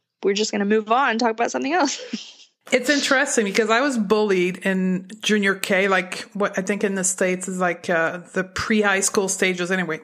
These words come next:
Speaker 2: twelve to fourteen years old. And I think
Speaker 1: Mm-hmm.
Speaker 2: part of it for me, I was bullied because I was so uncomfortable in my own body.
Speaker 1: Mm-hmm.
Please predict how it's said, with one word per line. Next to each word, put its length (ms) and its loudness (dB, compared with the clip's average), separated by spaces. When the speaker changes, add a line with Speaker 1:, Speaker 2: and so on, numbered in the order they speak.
Speaker 2:
twelve 400 0
to 80 -4
fourteen 420 -2
years 220 -2
old. 480 0
And 400 -6
I 180 4
think 300 4
Speaker 1:
Mm-hmm. 80 -8
Speaker 2:
part 380 2
of 120 0
it 220 2
for 180 -4
me, 420 -2
I 120 4
was 240 0
bullied 360 0
because 300 -2
I 60 0
was 180 0
so 300 0
uncomfortable 560 -2
in 60 -2
my 120 -4
own 160 -4
body. 380 -4
Speaker 1:
Mm-hmm. 600 2